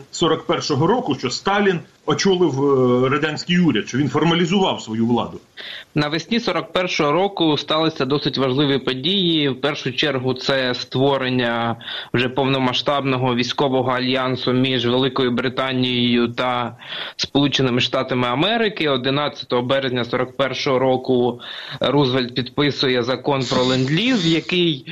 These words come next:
Speaker 2: е, дозволяв, е, постачання зброї та провіанту до Великої Британії.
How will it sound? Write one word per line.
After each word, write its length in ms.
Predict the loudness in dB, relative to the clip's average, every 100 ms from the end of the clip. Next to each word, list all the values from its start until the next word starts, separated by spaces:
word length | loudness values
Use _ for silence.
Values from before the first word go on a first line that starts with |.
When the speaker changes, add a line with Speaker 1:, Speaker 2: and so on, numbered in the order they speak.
| -16 -20 -20 -4
Speaker 2:
е, 400 | -2 0 0 0
дозволяв, 960 | 0 -2 0 0 2 0 0 0 -2
е, 380 | 0 0 0 -4 -8 -16 -2
постачання 1040 | -2 0 -4 0 0 0 0 0 0 0
зброї 760 | 0 0 2 4 4 2 0 -2
та 280 | 0 0 0
провіанту 840 | 0 0 0 0 0 -2 -2 -2
до 180 | 0 0
Великої 520 | 2 0 0 0 0
Британії. 960 | 0 -4 -2 -2 0 -2 0 0 0